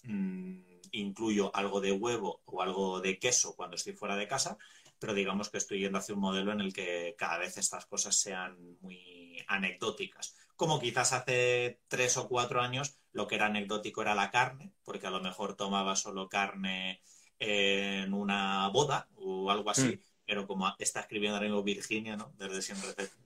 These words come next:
Speaker 1: de, "Aitor, hazte vegano ya, hostia", pues, pues sí, ¿no? Me voy a tener que
Speaker 2: Claro.
Speaker 1: hacer ya vegano, ten-, tiene
Speaker 2: Pe-,
Speaker 1: toda la
Speaker 2: pensa-,
Speaker 1: razón.
Speaker 2: yo,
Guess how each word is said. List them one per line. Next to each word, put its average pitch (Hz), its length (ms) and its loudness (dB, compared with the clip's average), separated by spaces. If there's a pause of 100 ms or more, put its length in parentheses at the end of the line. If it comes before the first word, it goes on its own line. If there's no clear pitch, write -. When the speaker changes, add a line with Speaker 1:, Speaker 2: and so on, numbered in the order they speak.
(160)
Speaker 1:
de, 98 200 0
"Aitor, 101 360 -2
hazte 113 220 -2
vegano 113 400 2
ya, 110 200 4
hostia", 143 400 -2
pues, 98 160 -14 (240)
pues - 160 -2
sí, 123 220 4
¿no? 110 200 -2
Me 95 120 -6
voy 95 160 0
a 104 100 2
tener 104 260 -4
que 110 80 0
Speaker 2:
Claro. 113 200 6 (640)
Speaker 1:
hacer 110 320 -2
ya 107 120 4
vegano, 107 320 2
ten-, - 420 -10
tiene 101 260 0
Speaker 2:
Pe-, 143 80 8
Speaker 1:
toda - 100 2
la 127 120 8
Speaker 2:
pensa-, 120 180 4
Speaker 1:
razón. - 40 -8
Speaker 2:
yo, 127 120 4